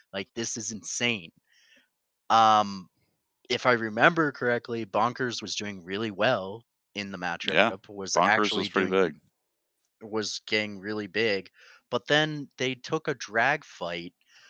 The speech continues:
Speaker 1: where no one was set up correctly because the bot lane was on the bot side of the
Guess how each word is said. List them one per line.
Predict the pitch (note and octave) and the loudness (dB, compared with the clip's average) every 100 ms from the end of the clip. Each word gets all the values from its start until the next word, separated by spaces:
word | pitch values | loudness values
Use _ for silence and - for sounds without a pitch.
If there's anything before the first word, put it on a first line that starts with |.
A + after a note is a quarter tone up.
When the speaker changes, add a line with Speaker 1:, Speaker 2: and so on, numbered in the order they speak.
| _ _ _ | _ _ _
Speaker 1:
where | G#2+ A2+ A2+ A2 G#2+ | -2 0 0 0 -4
no | G#2 G#2 A#2 | -8 0 0
one | C#3+ E3 D#3 | 2 -2 -4
was | C3+ A#2 | -6 -4
set | - - A#2+ | -4 -2 0
up | A#2 B2+ - | 0 -2 -6
correctly | - G2 F2+ - F#2+ F2+ | -6 -4 -4 -6 -12 -12
because | F#2+ - F#2+ - | -12 -12 -12 -12
the | F#2 | -4
bot | A2 C3 - | 2 2 2
lane | B2+ B2 | -8 -8
was | A2+ G2 | -10 -10
on | G2+ | -10
the | F#2+ | -10
bot | F2+ G2 G#2+ - | -4 -2 -2 -4
side | G2 F#2 | -10 -10
of | |
the | E2+ | -12